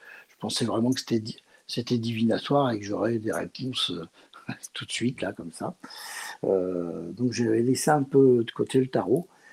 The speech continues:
Et, euh, et les runes sont apparues. C'est pas moi qui ai été les chercher, c'est que tout d'un coup, je suis tombé encore une fois sur un livre. J'ai acheté un,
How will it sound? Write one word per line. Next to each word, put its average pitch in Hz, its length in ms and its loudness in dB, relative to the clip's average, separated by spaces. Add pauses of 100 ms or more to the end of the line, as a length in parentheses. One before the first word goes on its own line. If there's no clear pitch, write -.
(360)
Et, 104 300 -4
euh, 95 220 -4 (420)
et 131 80 4
les 131 120 8
runes 170 200 8
sont 160 260 4
apparues. 165 380 6
C'est 123 180 0
pas 110 120 4
moi 131 140 4
qui - 120 -2
ai 110 40 2
été 117 140 0
les 110 80 4
chercher, 131 360 0
c'est 123 160 -4
que - 60 -12
tout 110 120 -2
d'un 107 140 -4
coup, - 160 -8
je - 80 -8
suis - 100 -14
tombé 107 260 0
encore 101 300 -6
une 107 100 -12
fois 120 160 -6
sur 82 280 -6
un - 40 -6
livre. 160 360 2 (680)
J'ai 113 120 -4
acheté - 280 -2
un, 90 760 -6